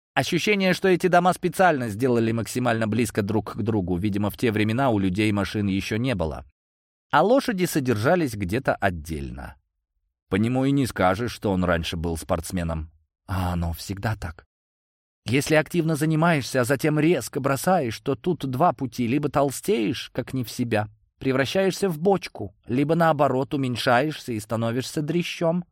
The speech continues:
Потому и говорю, надо заниматься физической культурой, а не спортом. Спорт до добра не доводит.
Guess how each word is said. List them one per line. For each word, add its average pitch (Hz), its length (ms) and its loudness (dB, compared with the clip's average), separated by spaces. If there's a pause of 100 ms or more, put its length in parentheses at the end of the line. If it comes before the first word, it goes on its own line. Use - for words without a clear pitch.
Потому 208 360 2
и 311 140 2
говорю, 143 600 2
надо 120 280 2
заниматься 135 500 0
физической 156 720 0
культурой, 180 840 2
а 107 100 0
не 107 140 0
спортом. 92 520 -2
Спорт 185 500 2
до 139 200 0
добра 120 420 2
не 156 140 -2
доводит. 101 600 -4